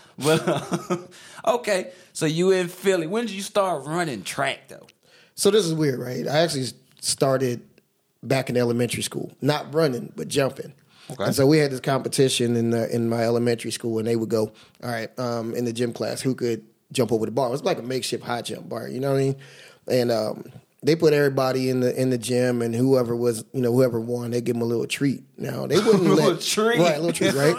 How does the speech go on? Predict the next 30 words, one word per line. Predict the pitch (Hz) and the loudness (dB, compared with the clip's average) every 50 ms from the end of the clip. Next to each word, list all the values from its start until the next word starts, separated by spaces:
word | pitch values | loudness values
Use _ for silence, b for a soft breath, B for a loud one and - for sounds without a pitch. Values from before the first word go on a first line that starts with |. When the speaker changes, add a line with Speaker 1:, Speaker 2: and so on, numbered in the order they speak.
| - - | -2 -8
Speaker 1:
<laughs> | - - - | -10 -4 0
Speaker 2:
Like, | 180 175 170 | 2 2 4
it | 180 202 | 4 2
Speaker 1:
What? | 160 | 2
Speaker 2:
was | 147 - - | 0 -2 0
puppies | - - - 226 - 143 139 120 | 2 2 2 2 0 -6 -8 -8
or | 131 131 | -8 -6
something, | - 151 135 127 127 131 | -6 -6 -6 -6 -6 -6
right? | 131 135 147 160 156 - | -4 -2 -2 -2 -4 -6
<laughs> | - - | -2 -2
It's | 185 190 - - - - - - | -2 -2 -2 -4 -6 -6 -2 0
like | 165 196 - - 170 202 196 - - | 0 0 0 2 2 2 2 2 0
Speaker 1:
You | - 196 226 | 0 0 2
want | 254 254 254 | 2 0 0
a | 247 | 0
Rice | 240 269 269 277 277 285 277 - | 2 4 4 4 4 2 0 0
Krispie? | 339 330 339 330 - - 269 | 2 2 2 2 0 0 2
You | 247 196 254 | 4 4 6
wanna | 254 262 262 | 6 4 2
Speaker 2:
Right. | 214 165 | 2 4
Speaker 1:
jump | 254 277 294 277 277 | 4 4 4 4 2
over | 269 262 277 | 2 2 0
this | 294 302 - - | 0 0 2 2
bar? | - 320 330 339 330 320 302 285 277 269 - 262 - | 4 4 6 6 6 6 6 6 4 2 2 -2 -4
Speaker 2:
<laughs> | - - 202 202 B B 320 320 B B - | -6 -6 -6 -6 B B -12 -12 B B -2
Like, | - 147 139 143 | 0 2 2 4
all | 147 | 2
right, | 170 165 143 147 | 2 2 2 0
let's | 160 165 165 170 | 0 0 0 2
go. | 185 202 185 143 117 | 2 2 2 2 -2